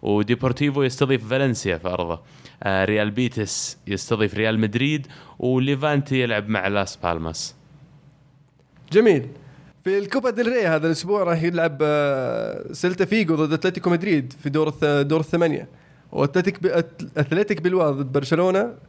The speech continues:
Speaker 2: فالنسيا ضد لاس بالماس، إشبيليا ضد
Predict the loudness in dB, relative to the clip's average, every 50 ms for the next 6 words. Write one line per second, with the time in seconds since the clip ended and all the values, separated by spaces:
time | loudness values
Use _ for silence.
0 | -20 -20 -20 -20 -20 _ -4 -2 0 2 2 0 0 0 0 2 2 2 0 -2
1 | -6 -16 -20 -20 _ -20 -20 -20 -20 -20 -20 _ _ -20 -12 -2 -2 -2 0 2
2 | 0 0 0 0 0 2 2 4 4 2 2 0 -2 -8 -14 -16 -20 -18 -8 -6
3 | -6 -4 0 2 2 2 4 2 2 2 2 0 -2 -2 -8